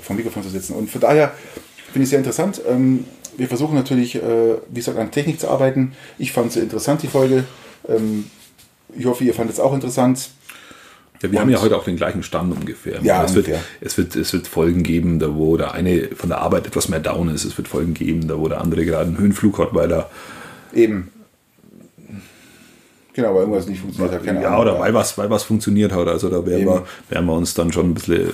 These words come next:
Speaker 2: bisschen immer anpassen müssen. Aber ich glaub, dass was ganz
Speaker 1: Genau.
Speaker 2: ganz, ganz,
Speaker 1: Genau.
Speaker 2: ganz authentisch hingebracht haben.
Speaker 1: Man braucht immer, glaub ich, so ein paar Folgen, um dann richtig reinzukommen und auch, äh, auch authentisch zu sein. Und das, das, da, da arbeiten wir auf alle Fälle dran.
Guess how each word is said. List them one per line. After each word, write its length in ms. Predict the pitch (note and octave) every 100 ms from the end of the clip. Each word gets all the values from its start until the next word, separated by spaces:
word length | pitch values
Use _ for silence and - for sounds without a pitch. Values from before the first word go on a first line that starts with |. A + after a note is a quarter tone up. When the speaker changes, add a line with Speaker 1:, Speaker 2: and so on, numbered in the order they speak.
| -
Speaker 2:
bisschen 180 | - F#2
immer 240 | F2+ E2+
anpassen 420 | E2 F2 F#2 - E2+
müssen. 260 | F2 G#2
Aber 160 | E2+ E2+
ich 100 | -
glaub, 160 | - -
dass 160 | -
was 200 | - -
ganz 320 | - - - - - - - - - - _ _ _ -
Speaker 1:
Genau. 260 | G2 C#2+
Speaker 2:
ganz, 380 | D#2+ D#2 - - -
ganz, 580 | - D#2 D#2 D#2 - - -
Speaker 1:
Genau. 360 | A2 D#2 D2+ E2 - - - - -
Speaker 2:
ganz 160 | F2
authentisch 420 | C#2+ - F#2 E2+
hingebracht 440 | - G2 - - -
haben. 80 | - - - -
Speaker 1:
Man 100 | A#2
braucht 260 | F#2 A2 C#3
immer, 160 | B2 G#2
glaub 200 | G2 G#2
ich, 100 | G#2
so 100 | A2
ein 60 |
paar 120 | G#2 G2+
Folgen, 520 | G2+ A2 A#2 A2 A2 - - -
um 180 | A2+ G#2
dann 140 | G#2
richtig 300 | G#2+ A2 G#2+
reinzukommen 640 | G#2 B2+ A#2+ - A2 A2+ G#2+
und 200 | G#2+ E2+
auch, 320 | G2 G2+ -
äh, 280 | G2 F#2+ F#2
auch 220 | - -
authentisch 480 | G2 F#2+ A#2 C3 -
zu 100 | A2
sein. 340 | G#2+ G2 G2+
Und 340 | D#2 F#2+ F2+ -
das, 260 | F2+ - -
das, 280 | F2+ -
da, 260 | - F#2 F2+
da 140 | F2+
arbeiten 360 | - F#2 G2 G2+
wir 100 | F#2
auf 100 | -
alle 140 | A2 G#2
Fälle 240 | B2 A#2+
dran. 260 | A#2 A2+